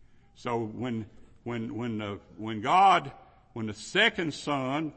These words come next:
the older son, came in and he was upset, he was angry because God was holding this son in higher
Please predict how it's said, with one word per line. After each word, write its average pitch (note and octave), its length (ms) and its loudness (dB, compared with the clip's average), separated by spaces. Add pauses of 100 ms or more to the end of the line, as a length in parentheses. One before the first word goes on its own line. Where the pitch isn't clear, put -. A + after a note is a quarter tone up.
the G#2 240 -6
older F#3 400 4
son, C3 500 -4 (400)
came F#3+ 320 2
in D3+ 320 4
and A#2+ 140 -2
he D#3 160 0
was B2+ 180 -4
upset, D#3 560 0
he D3+ 100 0
was C3+ 160 -2
angry D#3 520 2 (400)
because B2+ 420 -2
God D3+ 360 4
was B2+ 120 -4
holding D#3+ 480 4 (260)
this G#3 380 4
son D3 400 0
in C3 140 -2
higher C#3 540 2